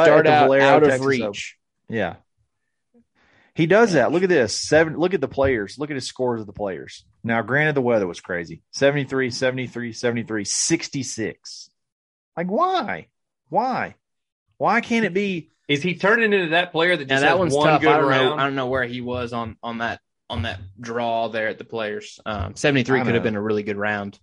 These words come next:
Speaker 2: It, it
Speaker 1: One of the
Speaker 2: could have.
Speaker 1: seventy-threes could have been good.
Speaker 2: But
Speaker 3: Yeah, but still, I mean, is he just turning into one of those players that has one good round, so it keeps him hovered in, like, the top twenty-five?
Speaker 1: Makes
Speaker 3: Just
Speaker 1: cuts and then gets,
Speaker 3: he
Speaker 1: like,
Speaker 3: goes
Speaker 1: backdoor top tens. Is he
Speaker 3: Yeah,
Speaker 1: gonna
Speaker 3: and then he
Speaker 1: backdoor top ten guy?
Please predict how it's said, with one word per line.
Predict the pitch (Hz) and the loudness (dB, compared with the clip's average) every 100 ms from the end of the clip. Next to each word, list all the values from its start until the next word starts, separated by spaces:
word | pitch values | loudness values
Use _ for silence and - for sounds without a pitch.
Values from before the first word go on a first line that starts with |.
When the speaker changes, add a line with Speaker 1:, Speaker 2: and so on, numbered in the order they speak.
| - | -10
Speaker 2:
It, | 120 - | -10 -4
it | 117 | -4
Speaker 1:
One | 117 | -2
of | 107 | -2
the | |
Speaker 2:
could | 92 | -2
have. | 87 | -2
Speaker 1:
seventy-threes | 87 107 | -2 -6
could | - 104 | -6 -8
have | 98 | -8
been | 101 | -6
good. | 104 104 - _ _ _ - | -4 -4 -6 _ _ _ -16
Speaker 2:
But | 95 87 90 _ | -10 -10 -10 _
Speaker 3:
Yeah, | 101 95 | -10 -10
but | 87 95 | -10 -12
still, | - 107 95 92 - - | -6 -4 -4 -6 -12 -10
I | 113 | -4
mean, | 110 104 - _ _ _ | -2 -4 -10 _ _ _
is | |
he | 127 123 | -6 -2
just | 123 - | -4 0
turning | 123 120 | 0 0
into | 117 110 | -2 -2
one | 113 | -2
of | 110 | -2
those | 113 - | -4 -4
players | 113 110 104 | -2 -2 -2
that | 101 | -6
has | 107 101 | -8 -4
one | 110 110 | -6 -2
good | 113 | -4
round, | 104 107 110 110 | -2 -2 -2 -4
so | 113 98 | -6 -6
it | - | -6
keeps | - 120 110 | -12 -8 -8
him | 98 | -4
hovered | 110 107 107 | -2 0 0
in, | 104 | 0
like, | 95 98 101 | -4 -8 -8
the | |
top | 98 110 - | -6 -6 -4
twenty-five? | 117 110 101 101 101 107 | -6 -6 -2 -2 0 0
Speaker 1:
Makes | 135 139 | 0 0
Speaker 3:
Just | - | -2
Speaker 1:
cuts | - 143 151 151 | -2 2 0 0
and | 131 | -4
then | 127 | -2
gets, | 123 | 0
Speaker 3:
he | 127 | 2
Speaker 1:
like, | |
Speaker 3:
goes | 120 | 2
Speaker 1:
backdoor | 120 120 - 127 | 2 0 -2 -4
top | 120 123 107 | -2 -6 -6
tens. | 127 131 147 - | -8 -6 -8 -12
Is | 110 | -8
he | 135 | -2
Speaker 3:
Yeah, | 127 | 2
Speaker 1:
gonna | 135 | 2
Speaker 3:
and | 117 | 0
then | 117 | 0
he | 117 | 0
Speaker 1:
backdoor | 135 127 | -4 -2
top | 143 143 | -4 -2
ten | 147 151 | -6 -6
guy? | 165 | -8